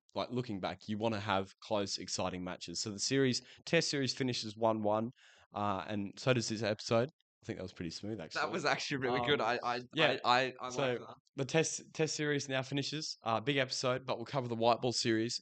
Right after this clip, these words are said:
Speaker 1: next, which will be, uh, equally interesting. A lot of stuff happened there that we'll
Speaker 2: I'm
Speaker 1: have to
Speaker 2: pumped.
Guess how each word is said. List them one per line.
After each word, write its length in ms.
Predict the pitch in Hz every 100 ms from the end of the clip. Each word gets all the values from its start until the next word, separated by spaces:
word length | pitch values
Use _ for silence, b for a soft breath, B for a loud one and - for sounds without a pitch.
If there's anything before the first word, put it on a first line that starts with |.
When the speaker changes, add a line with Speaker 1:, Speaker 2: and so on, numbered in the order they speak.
| -
Speaker 1:
next, 340 | 113 135 - -
which 200 | 113 117
will 80 |
be, 480 | 104 113 110 107 104 _ _ _
uh, 100 | 107
equally 360 | 147 151 143 120
interesting. 340 | 117 127 147
A 40 | 117
lot 140 | 123
of 80 | 131
stuff 220 | - 123
happened 320 | - 117 117
there 160 | 117 120
that 100 | 107
we'll 120 | 113
Speaker 2:
I'm 80 | 110
Speaker 1:
have 60 | 113
to 40 |
Speaker 2:
pumped. 440 | 117 113 95 -